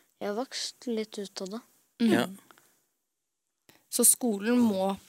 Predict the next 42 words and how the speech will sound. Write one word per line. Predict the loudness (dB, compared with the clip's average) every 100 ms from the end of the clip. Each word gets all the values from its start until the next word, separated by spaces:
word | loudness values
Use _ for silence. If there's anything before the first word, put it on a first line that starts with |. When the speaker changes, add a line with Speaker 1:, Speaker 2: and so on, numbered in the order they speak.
| -4
Speaker 2:
på | 2
en |
måte | 2 2 0
hele | 0 -2
tiden, | -6 -8 -4 -4 -4 -8 -20 _ _
eh, | -6 -4 -6 -8 -12 _
oppdatere | -10 -6 -6 -2 0 2
seg, | 4 6
da? | 4 -2 _
Eller | 0 2 2 -2 -6 -4
klarer | 0 2 2
å | -4
tilpasse | -4 -6 -6 -4 -2
sånn | -2
som | -2 -4
du | -4
trenger | -6 -6 -6 -6 -8
akkurat | -8 -4
da? | -2 -2 -6 _ _
Speaker 1:
Ja. | -8 -8 -8 -14 _ _ _ _ _ 0
Speaker 3:
Ja, | 2
det | 4 4
er | 4
jo | 4
viktig, | 2 4 6
og | 6
så | 6 4
er | 4 4 4
det |
jo | 2
viktig | 0 2 2
at | 4
Nils | 2 2 0 0
også | 0 2 0
blir | 0 -2 -2 -8
utfordret | -8 -4 -2 2 4
litt, | 4 2 -4
Speaker 2:
Mm. | 0
Speaker 3:
ikke | 2 2
sant? | 2 2 0
At, | 0 4
eh, | 6 6 4